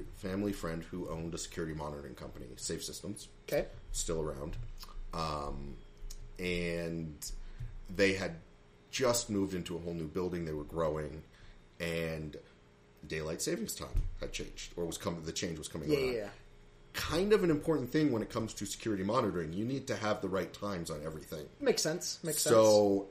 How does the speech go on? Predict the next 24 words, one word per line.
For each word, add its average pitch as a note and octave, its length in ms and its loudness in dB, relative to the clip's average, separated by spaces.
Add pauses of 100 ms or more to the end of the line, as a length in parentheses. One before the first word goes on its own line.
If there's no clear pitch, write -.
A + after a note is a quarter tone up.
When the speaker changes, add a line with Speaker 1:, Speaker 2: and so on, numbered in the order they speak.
(160)
Speaker 1:
a G#2 60 2
lot C3+ 300 6
of C#3+ 200 4 (380)
things A#2 320 2
are F2 320 4 (160)
hard-coded F#2 680 2
in, E2 320 -2 (400)
and E2 400 -2
there F2+ 180 2
was E2+ 220 0
a D#2+ 80 -8
lot E2+ 380 0
going E2+ 260 -2
on. F#2 300 2
So, F2 640 2 (480)
um, D#2 400 0 (1120)
he A#2+ 340 2
asked F2+ 380 0
if E2 520 -2 (680)
I F2+ 100 -4
could - 200 -2
help G2 280 -2
them F2+ 160 -2
out. F#2 360 0